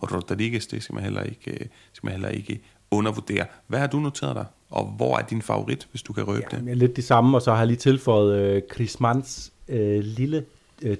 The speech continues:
Speaker 2: chat-aflevering ud til Saul ved, øh, tre et-målet, fordi det er det er helt sublimt, øh, vægtet og set, at han med, med sådan en lille bitte, øh, chatter lige lidt til den ydersiden, og så triller den stille og roligt forbi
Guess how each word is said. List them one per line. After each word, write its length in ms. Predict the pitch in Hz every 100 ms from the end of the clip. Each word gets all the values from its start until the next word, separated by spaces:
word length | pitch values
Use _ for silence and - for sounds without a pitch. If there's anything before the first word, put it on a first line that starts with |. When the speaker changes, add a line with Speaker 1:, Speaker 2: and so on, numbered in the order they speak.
| -
Speaker 2:
chat-aflevering 920 | - 139 - - 107 101 98 95 95
ud 160 | 131 117
til 380 | - 107 98 92
Saul 500 | - 104 113 135 120
ved, 240 | 104 101
øh, 60 | 95
tre 220 | - 123
et-målet, 420 | 117 110 98 95
fordi 160 | - 110
det 220 | - 120
er 120 | 113 110 - - - - _
det 80 | 117
er 60 | 110 -
helt 240 | 160 127
sublimt, 680 | - 117 - 147 123 101 107
øh, 540 | 101 98 98 98 95
vægtet 380 | 120 127 110 101
og 120 | 107 -
set, 360 | - 143 98
at 140 | 107 95
han 180 | 98 98
med, 240 | 98 98 - - - 117
med 120 | 104
sådan 140 | 135
en 40 | 135
lille 220 | 165 135
bitte, 280 | 135 131 127
øh, 580 | 113 107 107 110 110 107
chatter 340 | - 131 143
lige 140 | 127
lidt 140 | 127 123
til 140 | 131
den 80 | 123
ydersiden, 400 | 113 127 110 104
og 80 | 107
så 100 | 120
triller 280 | - 127 139
den 140 | 110 - - -
stille 260 | 143 135
og 60 | 117
roligt 220 | 120 120
forbi 340 | 107 135 113